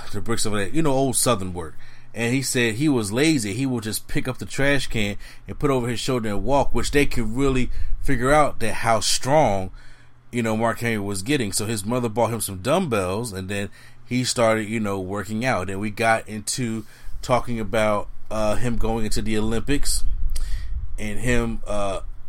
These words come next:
you know, the, just the deadlift record that he has had for years. I think somebody broke it, Doug. I think his deadlift, left, de-, deadlift record was nine hundred eighty-five pounds, I believe it was, for a deadlift.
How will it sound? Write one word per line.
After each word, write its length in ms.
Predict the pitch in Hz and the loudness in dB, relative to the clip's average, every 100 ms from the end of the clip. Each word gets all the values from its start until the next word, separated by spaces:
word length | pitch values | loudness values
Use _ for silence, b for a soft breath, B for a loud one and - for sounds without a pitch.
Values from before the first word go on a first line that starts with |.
| - - | -8 -10
you 140 | 123 123 | -6 -4
know, 140 | 113 | -4
the, 240 | 101 110 98 | -4 -4 -4
just 240 | 117 - | -6 -6
the 80 | 98 | -8
deadlift 680 | 87 120 143 139 139 113 107 | -4 4 4 4 2 0 0
record 320 | 135 139 120 | 0 0 -2
that 120 | 110 | -2
he 140 | 120 117 | -2 -2
has 180 | 110 | -2
had 220 | 131 127 - | 0 0 -2
for 100 | 95 | -8
years. 520 | 95 117 131 131 - B - | -4 -2 0 -2 -4 B -4
I 80 | |
think 120 | 127 131 | -2 -2
somebody 260 | 139 101 | 0 0
broke 280 | 87 113 117 | 0 -2 -2
it, 120 | 113 | -2
Doug. 160 | 120 117 | -2 -2
I 60 | |
think 120 | 131 120 | -4 -4
his 120 | 101 | -6
deadlift, 400 | 113 117 117 110 | -4 -2 -2 -4
left, 400 | 107 110 - 101 | -2 -2 -4 -6
de-, 160 | 123 113 | -6 -4
deadlift 480 | 98 147 147 123 110 | 0 2 2 0 -2
record 240 | 120 107 | -4 -4
was 320 | 101 104 101 B B B B - | -4 -4 -4 B B B B -6
nine 280 | 107 131 127 | 2 2 2
hundred 440 | 135 120 131 123 B B B - | 0 -2 -4 -4 B B B -4
eighty-five 960 | 117 107 123 127 - 127 120 117 104 - | 0 2 2 2 0 2 4 2 0 0
pounds, 460 | - 135 165 202 | 2 4 2 2
I 100 | 196 | 0
believe 280 | 196 214 233 | 4 6 8
it 60 | 220 | 6
was, 240 | 233 220 | 4 2
for 160 | - 110 | 2 2
a 60 | |
deadlift. 600 | 92 123 165 196 214 247 | 2 4 4 4 4 2